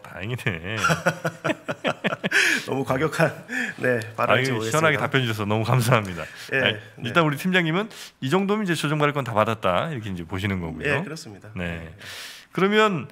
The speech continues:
Speaker 1: 어, 자산 배분이라는 게 물론 이제 나라별로 이렇게 하는 것도 있겠습니다. 내가 뭐 주식에 하느냐, 채권에 하느냐, 뭐 선물로 갈 거냐, 뭐 이런, 이런 것도 이제 자산 배분 아니겠습니까?
Speaker 2: 예, 그렇습니다. 예.
Speaker 1: 그 관점에서 보자면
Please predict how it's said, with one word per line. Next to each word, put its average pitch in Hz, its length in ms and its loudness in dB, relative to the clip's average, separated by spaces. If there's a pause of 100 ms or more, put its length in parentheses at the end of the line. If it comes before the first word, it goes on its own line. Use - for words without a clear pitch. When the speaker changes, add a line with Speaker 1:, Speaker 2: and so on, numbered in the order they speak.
(360)
Speaker 1:
어, 131 800 0 (680)
자산 165 300 2
배분이라는 180 460 2
게 180 80 0
물론 139 260 0
이제 123 140 -2
나라별로 131 500 4
이렇게 117 220 -4
하는 139 180 -4
것도 143 180 -6
있겠습니다. 107 500 -2 (120)
내가 107 180 0
뭐 104 120 -4
주식에 131 360 -4
하느냐, 110 280 0
채권에 143 380 -6
하느냐, 104 420 0
뭐 90 500 -10
선물로 139 580 -4
갈 101 140 2
거냐, 98 180 -4
뭐 110 120 -4
이런, 170 140 -4
이런 160 260 -2
것도 214 180 -2
이제 139 200 -4
자산 113 280 -2
배분 113 240 -4
아니겠습니까? 107 480 -4
Speaker 2:
예, 117 40 -8
그렇습니다. 139 420 -6
예. 107 160 -14
Speaker 1:
그 214 340 2
관점에서 156 440 4
보자면 143 520 2